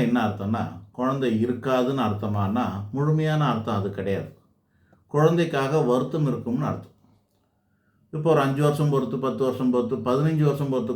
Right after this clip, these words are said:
குழந்தை பிறந்தவங்கலாம் இருக்குது. அப்போனா என்ன அர்த்தம்? அவங்களுக்கு தோஷம் இருக்குதுன்னு அர்த்தம்.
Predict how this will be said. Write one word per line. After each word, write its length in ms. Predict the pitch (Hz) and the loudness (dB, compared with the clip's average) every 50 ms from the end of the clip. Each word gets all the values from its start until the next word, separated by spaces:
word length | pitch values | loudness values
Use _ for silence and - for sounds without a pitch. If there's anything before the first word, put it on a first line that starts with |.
| 110 | -2
குழந்தை 220 | 120 123 123 127 117 113 | -2 0 0 0 0 0
பிறந்தவங்கலாம் 520 | 117 113 113 113 113 113 120 135 131 107 98 | 0 0 0 0 0 0 0 0 0 0 -2
இருக்குது. 280 | 90 - - 76 73 - - _ _ _ _ _ _ _ _ _ - | -2 -4 -8 -12 -12 -14 -18 _ _ _ _ _ _ _ _ _ -12
அப்போனா 260 | 123 110 143 151 147 135 | -6 -4 0 0 0 0
என்ன 100 | 135 135 127 123 | 2 0 0 -2
அர்த்தம்? 340 | 110 107 120 120 120 120 123 - - - _ _ _ 123 | -2 -4 -4 -4 -4 -4 -6 -8 -12 -18 _ _ _ -2
அவங்களுக்கு 400 | 123 127 123 120 113 107 120 147 151 120 117 | 0 2 2 2 2 0 0 -2 -2 -2 0
தோஷம் 340 | 117 117 110 113 127 120 117 101 | 0 0 0 0 -2 -2 -2 -2
இருக்குதுன்னு 460 | 92 92 - - 85 87 104 120 127 110 | -2 -2 -4 -6 -6 -4 -4 -4 -4 -6
அர்த்தம். 340 | - - - - 101 107 107 | -6 -8 -10 -10 -8 -8 -8